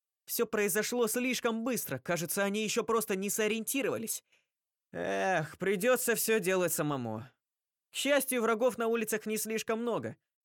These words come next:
С ними стражники справятся и без меня. Да и портал не настолько велик. Большое войско через него не проведешь.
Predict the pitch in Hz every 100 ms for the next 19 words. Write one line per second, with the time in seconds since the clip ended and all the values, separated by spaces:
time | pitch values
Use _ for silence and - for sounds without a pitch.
0 | _ - - 240 220 208 226 185 180 175
1 | - 190 165 175 160 156 175 160 120 -
2 | _ _ _ _ _ _ - 180 262 269
3 | 302 285 302 247 180 165 185 156 170 165
4 | 120 107 - _ _ - 185 190 220 202
5 | 196 220 - 156 165 156 165 160 156 165
6 | 165 165 117 -